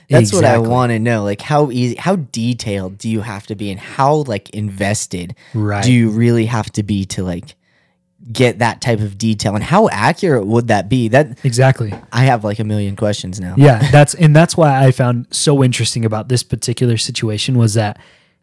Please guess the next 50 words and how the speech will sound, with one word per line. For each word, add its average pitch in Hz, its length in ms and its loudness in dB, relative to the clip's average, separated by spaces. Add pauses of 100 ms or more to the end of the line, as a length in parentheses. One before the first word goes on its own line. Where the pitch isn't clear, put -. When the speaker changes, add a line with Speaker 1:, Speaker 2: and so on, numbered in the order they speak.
(220)
Speaker 2:
there 127 140 8
were, 120 320 6
like, 143 300 6
I 160 100 4
can 139 300 4
kind 156 180 6
of, 127 220 4
I 127 140 2
don't 107 100 -2
know, 104 220 -4
like, 139 220 0
it 151 40 4
would 180 100 4
be 214 100 6
pretty 156 220 6
easy 123 400 6
to 120 320 4
kind 113 220 2
of 107 60 -2
fake 110 280 -4
the 107 80 -8
steps, - 460 -6
right? 101 260 -6 (320)
Speaker 1:
Right. 120 220 6
Speaker 2:
If - 80 2
you 120 60 8
have 117 140 6
a 117 60 2
big 123 240 0
long 143 240 6
stick - 360 0
and 117 100 -2
you 113 80 2
have 110 180 2
the - 80 -8
cast - 420 -6
at 135 80 -4
the 127 60 -4
bottom 107 540 -4
and 120 120 -4
you're 104 120 -4
making 120 300 0
the 123 60 0
steps. - 460 -8 (400)
However, 110 600 0 (960)
in 123 260 0
two 180 200 -2
thousand, 123 600 2 (240)
I 143 100 0
mean, 110 380 0